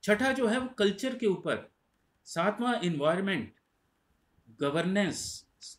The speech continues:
आठवां, और ninth जो पॉइंट है, मुझे जो लगता है संस्कृत की दृष्टि से, कि मुझे अगर संस्कृत की दृष्टि से कभी डॉक्टर अंबेडकर को मूल्यांकित करना होगा तो इन नाइन पॉइंट्स के आधार पे करूंगा कि standard of life क्या है।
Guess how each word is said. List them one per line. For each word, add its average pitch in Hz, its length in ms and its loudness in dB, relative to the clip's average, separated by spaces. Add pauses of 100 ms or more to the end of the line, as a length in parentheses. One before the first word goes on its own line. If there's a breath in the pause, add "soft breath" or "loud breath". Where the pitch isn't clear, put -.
(120)
आठवां, 139 380 -2 (400)
और 139 120 -4
ninth 151 520 -2
जो 180 180 -8
पॉइंट 151 360 -2
है, 147 160 -4
मुझे 175 260 -2
जो 175 120 -4
लगता 143 320 -4
है 131 80 -6
संस्कृत - 460 -16
की 131 60 -10
दृष्टि 123 380 -10
से, 151 260 -4 (340)
कि 127 260 0
मुझे 220 260 0
अगर 185 220 -4
संस्कृत 165 440 -8
की 165 80 -4
दृष्टि 143 380 -8
से 147 160 -6
कभी 143 240 -2
डॉक्टर 131 400 -8
अंबेडकर 127 400 -6
को 139 180 -12
मूल्यांकित 123 520 -6
करना 123 200 -8
होगा 120 340 -6 (400)
तो 175 100 -2
इन 156 240 -2
नाइन 170 260 0
पॉइंट्स 160 320 -2
के 151 100 -4
आधार 123 400 -2
पे 131 80 -4
करूंगा 127 400 -4 (320)
कि 185 60 -8
standard 131 440 -8
of 113 100 -4 (180)
life 113 180 -6
क्या 98 240 -12
है। - 180 -18